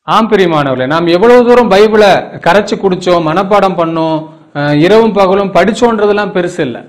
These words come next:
அது ஆரம்பம், அது தேவை, அவசியம். ஆனா அதில் எவ்வளவு தூரம் நாம அந்த வசனங்களை மனசார ஏற்றுக்கொண்டு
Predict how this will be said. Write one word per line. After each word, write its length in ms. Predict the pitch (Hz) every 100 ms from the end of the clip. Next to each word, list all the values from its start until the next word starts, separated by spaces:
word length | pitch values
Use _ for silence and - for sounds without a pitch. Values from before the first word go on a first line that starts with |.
| - _
அது 180 | 139 202
ஆரம்பம், 500 | 151 175 208 190 143
அது 220 | 147 185
தேவை, 340 | 185 202 190
அவசியம். 500 | 147 175 185 165 123
ஆனா 260 | 156 196 226
அதில் 320 | 208 214 208
எவ்வளவு 380 | 196 247 302 294
தூரம் 320 | 226 202 233
நாம 400 | 202 190 196 175
அந்த 180 | 202 175
வசனங்களை 500 | 170 202 233 196 190
மனசார 560 | 196 160 190 214 208 233
ஏற்றுக்கொண்டு 880 | 185 202 208 185 160 135 175 247